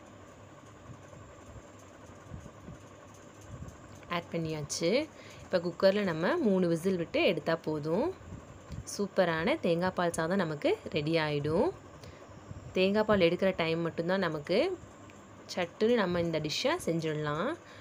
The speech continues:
தேங்காய் பால் எடுக்கிறதுக்கு மட்டும்தான் time ஆகும். இப்ப பாருங்க, நமக்கு சூப்பரான தேங்காய் பால் சாதம் ready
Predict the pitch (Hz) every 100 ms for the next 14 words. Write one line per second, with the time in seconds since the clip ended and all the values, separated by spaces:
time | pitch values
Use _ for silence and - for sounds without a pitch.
0 | - - 175 202 196 185 170 165 160 156
1 | 160 185 165 156 156 151 147 170 294 339
2 | - - - - 165 156 160 233 294 226
3 | 160 180 170 165 156 190 226 160 160 160
4 | 165 151 156 151 214 170